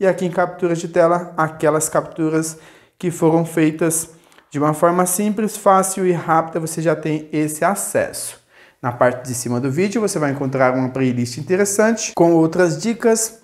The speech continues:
truques, funções e recursos. E um vídeo também recomendado para você já assistir e continuar aprendendo. Gostou desse vídeo? Deixe um like, compartilhe com seus amigos e até a próxima!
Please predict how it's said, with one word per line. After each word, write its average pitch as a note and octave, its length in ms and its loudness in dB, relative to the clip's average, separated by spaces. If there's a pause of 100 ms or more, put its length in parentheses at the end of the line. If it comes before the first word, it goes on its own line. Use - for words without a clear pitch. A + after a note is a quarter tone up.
truques, G3+ 460 -2
funções F#3+ 560 0
e - 20 2
recursos. G3 720 0
E D3 80 2
um E3+ 160 2
vídeo D#3+ 320 0
também F#3 460 0
recomendado E3+ 680 2
para D#3+ 140 0
você D3+ 220 -4
já F#3 220 2
assistir F3 600 -2
e D#3+ 140 2
continuar D3+ 1080 -2
aprendendo. D3+ 840 -2 (160)
Gostou C3 420 -2
desse B2+ 300 -2
vídeo? A#2+ 320 0
Deixe D3 300 -2
um G#3+ 100 4
like, G3+ 380 0 (340)
compartilhe D3 560 0
com A3 180 -2
seus B3+ 200 0
amigos A3 840 0 (300)
e D3+ 80 2
até C#3 240 2
a A2+ 80 4
próxima! B2 880 -2